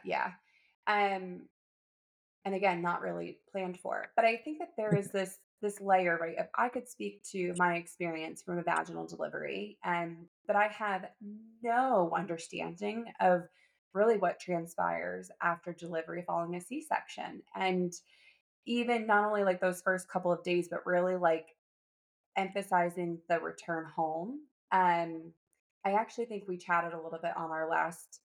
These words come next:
conversation about that discharge point, right, 'cause I remember that being one of the final, we were talking about, like, what you were eating and things like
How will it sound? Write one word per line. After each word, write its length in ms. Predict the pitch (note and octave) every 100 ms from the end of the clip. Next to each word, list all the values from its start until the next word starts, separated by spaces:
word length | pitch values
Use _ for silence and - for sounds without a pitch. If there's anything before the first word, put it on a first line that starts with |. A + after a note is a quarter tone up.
| _ _ _
conversation 680 | G3 F3 F3 F3 E3+ - F3
about 340 | E3 D#3+ - - -
that 220 | F3 E3+ -
discharge 640 | E3+ - - C#3 E3 -
point, 260 | F3 C#3+ C#3
right, 200 | E3+ E3
'cause 100 | E3
I 60 | E3+
remember 340 | D#3+ E3 D#3+ E3
that 260 | D#3 -
being 240 | E3+ D3+ D#3+
one 100 | E3
of 60 |
the 80 | D#3
final, 240 | E3 D#3+ E3
we 60 |
were 80 | E3
talking 220 | E3 D#3
about, 160 | D#3 -
like, 160 | -
what 100 | D#3
you 100 | -
were 120 | E3 -
eating 380 | A3+ G3 F3
and 100 | E3 E3
things 220 | D#3+ -
like 160 | E3